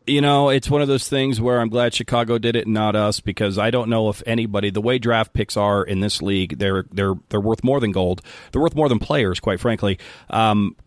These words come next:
getting Khalil Mack, I mean, could you imagine if Khalil Mack was an, an outside rushing linebacker for the Miami Dolphins? What does that look like? Is,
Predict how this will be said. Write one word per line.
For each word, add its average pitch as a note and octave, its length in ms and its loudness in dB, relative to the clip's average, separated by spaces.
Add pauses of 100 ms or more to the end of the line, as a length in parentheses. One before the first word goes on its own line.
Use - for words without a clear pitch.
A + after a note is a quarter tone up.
getting D3+ 240 0
Khalil C#3 360 2
Mack, A2 420 2
I A2+ 80 0
mean, A2+ 220 0
could C3 160 -2
you E3+ 80 4
imagine C#3 320 0
if B2 80 -4
Khalil A2 320 0
Mack G2+ 360 0
was F2+ 360 0
an, F#2+ 340 -2
an G2 220 -2
outside A2 560 0
rushing F#2+ 560 0
linebacker F#2+ 880 0
for F#2+ 140 -4
the F2 60 -4
Miami F#2 300 0
Dolphins? F#2 460 -2
What A2+ 120 0
does E3 140 2
that - 160 -2
look G2+ 240 -2
like? F#2+ 280 -4
Is, G2+ 160 0